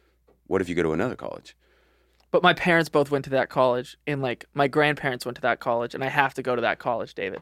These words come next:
Speaker 1: What if you don't go to the college your parents and your grandparents went to?
Speaker 2: Th-, they're gonna be ashamed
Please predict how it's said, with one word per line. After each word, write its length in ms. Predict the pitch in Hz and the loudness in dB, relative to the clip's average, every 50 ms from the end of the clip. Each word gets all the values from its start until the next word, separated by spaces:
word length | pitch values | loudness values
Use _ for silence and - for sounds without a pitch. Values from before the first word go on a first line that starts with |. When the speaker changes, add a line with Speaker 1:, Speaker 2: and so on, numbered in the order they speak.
| _ - | _ -2
Speaker 1:
What 280 | - 110 120 127 131 | 2 4 4 4 4
if 240 | 139 139 123 101 - | 2 0 0 0 0
you 140 | 110 110 104 | -2 0 2
don't 240 | 110 113 117 117 110 | 2 2 2 2 2
go 120 | 107 110 | 2 2
to 60 | 104 | 2
the 80 | 95 98 | 2 0
college 400 | - - 107 101 98 98 92 80 | 2 4 4 6 6 4 2 0
your 80 | 87 87 | -2 -4
parents 380 | - 101 104 101 101 101 98 95 | -2 0 0 2 0 0 -2 -4
and 100 | 90 90 | -4 -4
your 100 | 87 82 | -4 -2
grandparents 540 | 87 92 92 92 - 82 82 73 69 - | -2 -4 -4 -4 -6 -8 -8 -8 -10 -12
went 140 | - 78 69 - | -12 -12 -12 -10
to? 200 | - 73 57 - _ _ _ _ _ _ _ _ _ _ _ _ _ - - - - 147 143 | -10 -10 -12 -12 _ _ _ _ _ _ _ _ _ _ _ _ _ -20 -20 -20 -20 -8 -2
Speaker 2:
Th-, 240 | 160 156 147 - - | 2 2 2 2 2
they're 160 | 151 156 151 143 | 2 2 2 4
gonna 180 | 147 143 143 | 4 2 2
be 100 | 135 135 | 0 -2
ashamed 440 | 131 - - 123 127 123 110 - | -4 -4 -6 -8 -8 -10 -10 -14